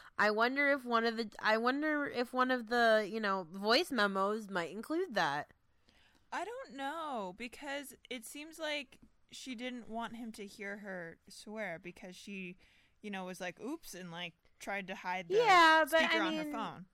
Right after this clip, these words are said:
Speaker 1: I mean, I'm sure that she didn't want him, him to hear her swear either, but she also gave him permission to put it in the article, so I kinda feel like it's possible.
Speaker 2: I don't, I, I don't think so. I really
Speaker 1: I
Speaker 2: don't
Speaker 1: think
Speaker 2: think
Speaker 1: that
Speaker 2: so,
Speaker 1: would be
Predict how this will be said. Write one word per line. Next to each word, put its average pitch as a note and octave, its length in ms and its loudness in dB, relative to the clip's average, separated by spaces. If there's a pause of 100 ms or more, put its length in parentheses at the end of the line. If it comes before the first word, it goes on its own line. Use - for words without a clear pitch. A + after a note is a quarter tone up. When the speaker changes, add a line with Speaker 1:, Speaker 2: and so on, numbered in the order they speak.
(100)
Speaker 1:
I D#4 80 -2
mean, E4 200 -4 (180)
I'm D4 180 2
sure D4 200 -4
that B3 140 -2
she - 120 -14
didn't A3 240 -4
want G3+ 200 0
him, G#3 180 0 (240)
him G#3 220 4
to F#3+ 60 0
hear F#3 280 0
her F3 120 0
swear E3+ 320 -2
either, E3+ 360 -2
but E3+ 280 -4
she G3+ 200 -4
also G3+ 260 4
gave F3+ 320 -4
him D#3+ 160 -8
permission E3+ 440 -6
to D#3 60 -8
put F3+ 200 -6
it D3 100 -4
in D3+ 80 -14
the D3 60 -10
article, D#3+ 540 -4
so D3+ 500 -6
I D#3+ 80 -8
kinda F3 260 -6
feel E3+ 220 -6
like D#3 260 -6 (180)
it's - 200 -16 (200)
possible. D#3+ 720 -4 (500)
Speaker 2:
I A#3 100 0
don't, B3+ 280 -6 (200)
I, G3+ 160 -4 (240)
I G3 100 -6
don't F#3+ 200 -10
think E3 160 -16
so. - 140 -16 (300)
I F#3 120 -10 (160)
really G3 160 0
Speaker 1:
I C4 100 10
Speaker 2:
don't - 80 2
Speaker 1:
think - 20 -10
Speaker 2:
think F#4 160 2
Speaker 1:
that D#4 40 8
Speaker 2:
so, C#4+ 80 8
Speaker 1:
would B3+ 100 4
be B3 60 -4